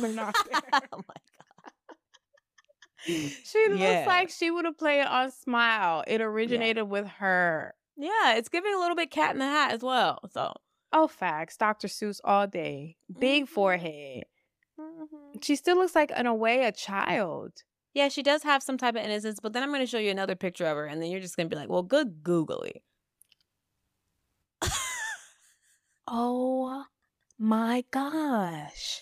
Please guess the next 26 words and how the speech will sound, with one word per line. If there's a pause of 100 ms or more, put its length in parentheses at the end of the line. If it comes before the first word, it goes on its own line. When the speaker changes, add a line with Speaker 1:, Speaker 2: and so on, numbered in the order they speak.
Speaker 2:
If
you're
on
Patreon,
you
see
it. (440)
Speaker 1:
She
looks
like, (140)
what's
that
thing
called?
Ip?
Speaker 2:
<laughs> (1800)
Oh,
what? (720)
Speaker 1:
That
thing,
the
clown.
It? (680)
Speaker 2:
Oh,
<laughs>
it.